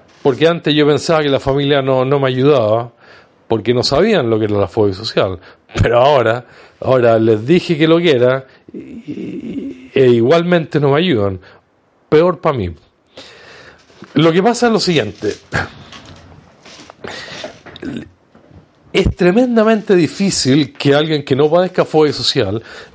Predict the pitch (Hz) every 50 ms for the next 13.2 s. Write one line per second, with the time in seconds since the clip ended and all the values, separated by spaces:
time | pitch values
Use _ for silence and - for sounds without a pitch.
0 | - _ _ _ _ _ _ _ _ _ _ - 151 156 151 151 143 139 - 131
1 | 110 110 117 156 180 196 202 185 _ _ _ _ - - 113 123 117 123 131 -
2 | - 123 113 151 143 139 147 135 117 - 139 127 113 104 110 110 107 98 90 85
3 | - - - - - - - 123 120 - 170 180 160 - 156 139 139 147 143 135
4 | 117 101 - - - 110 101 92 92 92 - - 117 120 117 107 - 180 208 196
5 | 208 190 170 - - - 120 98 98 92 - - 104 110 135 131 110 95 85 -
6 | _ _ _ _ _ _ _ _ _ _ _ _ _ _ _ _ _ - - 113
7 | 107 - - - 139 117 - - 120 131 135 131 - 147 139 127 - 135 113 110
8 | 113 98 92 107 120 - - 127 117 113 110 - 120 - - 104 90 - 143 160
9 | 175 202 214 202 - - - - - - _ - 120 120 120 127 143 147 147 139
10 | 120 - - - 147 143 110 92 87 85 82 85 85 - _ _ _ _ _ -
11 | - 107 117 123 123 117 110 104 - - - 95 90 - 151 170 185 185 170 147
12 | 139 131 120 117 110 113 113 107 117 135 147 139 131 123 - - - 110 117 120
13 | 101 92 107 107